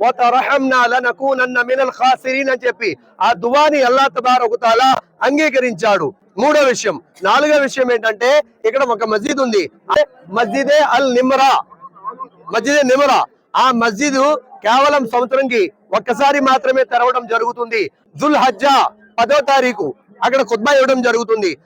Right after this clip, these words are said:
అతి ముఖ్యంగా ఈ ఖుత్బాలో అల్లాహ్ నబీ సల్లల్లాహు అలైహి వసల్లం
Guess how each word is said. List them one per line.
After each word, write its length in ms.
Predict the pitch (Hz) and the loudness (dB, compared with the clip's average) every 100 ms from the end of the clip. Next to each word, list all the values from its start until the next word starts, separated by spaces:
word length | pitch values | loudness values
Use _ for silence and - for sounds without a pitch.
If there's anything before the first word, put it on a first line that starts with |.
| _ - | _ -4
అతి 180 | 220 294 | -2 -2
ముఖ్యంగా 640 | 285 233 254 254 226 160 _ _ | -2 -2 0 2 2 0 _ _
ఈ 100 | 254 | -6
ఖుత్బాలో 640 | 302 247 214 262 247 220 - _ _ _ _ _ - - - - 403 233 - | -2 -4 0 2 4 2 0 _ _ _ _ _ -14 -12 -2 0 2 0 0
అల్లాహ్ 420 | 190 262 285 277 254 | 0 2 2 2 0
నబీ 220 | 269 277 | 0 -2
సల్లల్లాహు 300 | 269 262 240 | 0 2 2
అలైహి 180 | 262 | 2
వసల్లం 140 | 262 | 0